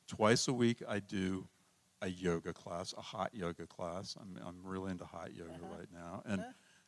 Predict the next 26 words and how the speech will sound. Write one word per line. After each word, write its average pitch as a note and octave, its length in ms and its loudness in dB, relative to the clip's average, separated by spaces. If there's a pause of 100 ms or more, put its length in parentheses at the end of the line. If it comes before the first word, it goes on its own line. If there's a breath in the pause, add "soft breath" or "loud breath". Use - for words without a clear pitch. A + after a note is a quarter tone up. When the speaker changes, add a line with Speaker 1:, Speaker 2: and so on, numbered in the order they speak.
(120 soft breath)
Speaker 1:
for, A2+ 380 8
for A#2+ 200 4
years B2+ 400 10
we A#2+ 140 6
had G#2 240 6
Bikram A2 380 2
yoga F2+ 280 0
here. F#2 380 -2
Bikram A#2 400 10
actually F#2 400 -6
is F2+ 200 -8
a A2 40 -10
good F#2+ 180 -4
friend F2+ 260 -8
of F2 120 -10
ours. F2 240 -4
He - 160 -12
came G2 220 -4
and F2+ 140 -6
built F2+ 260 -4
us F2 160 -8
a - 60 -14
studio A#2 600 6
on F2 140 -8
his F2 140 -8
specifications. - 1160 -6